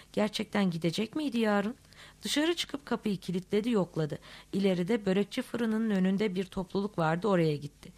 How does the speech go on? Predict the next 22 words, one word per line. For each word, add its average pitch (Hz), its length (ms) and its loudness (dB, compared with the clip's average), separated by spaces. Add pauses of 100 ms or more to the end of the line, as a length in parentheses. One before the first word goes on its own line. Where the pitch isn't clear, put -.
(320)
Kaldırımdaki 294 680 0
ağaçlardan 240 680 2
birine 202 340 2
bir 254 100 -2
araba 185 260 4
çarpmıştı. - 640 -4 (500)
Boynunu 214 360 4
uzattı, 160 500 -2
içeriği 226 460 0
göremiyordu. 175 680 2 (400)
Biri 302 160 2
sordu, 208 460 2 (280)
"Kaç 262 240 -2
kişiymişler 233 600 2
içinde?" 185 460 0 (380)
"Üç. 190 280 -2 (220)
Kaldırdılar," 190 720 4
dedi 156 160 2
fırıncı. 151 480 -2 (260)
"Ölen 185 240 6
oldu 175 300 4
mu?" 320 180 -4